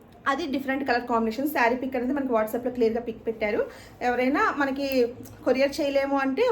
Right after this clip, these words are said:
WhatsApp-లో క్లియర్గా ఒక పిక్ అయితే పెడితే దాన్ని బట్టి నేను కలర్ కాంబినేషన్స్ అన్ని సెట్ చేస్తానండి.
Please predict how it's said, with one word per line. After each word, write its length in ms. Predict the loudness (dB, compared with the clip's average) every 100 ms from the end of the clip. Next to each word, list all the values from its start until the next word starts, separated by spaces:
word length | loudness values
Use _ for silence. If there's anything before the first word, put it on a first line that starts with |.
| 4
WhatsApp-లో 340 | 2 -2 -6
క్లియర్గా 400 | -6 -2 0 0
ఒక 200 | -2 -4
పిక్ 180 | -8 -4
అయితే 160 | -4 -2
పెడితే 320 | -4 -2 -4 -6 -10 -16 2
దాన్ని 200 | 2 4
బట్టి 180 | 0 0
నేను 180 | 0
కలర్ 200 | 2 0
కాంబినేషన్స్ 540 | 0 0 2 2 0 -2
అన్ని 140 | -2
సెట్ 260 | -2 -4 0
చేస్తానండి. 680 | 0 0 -6 -4 0 0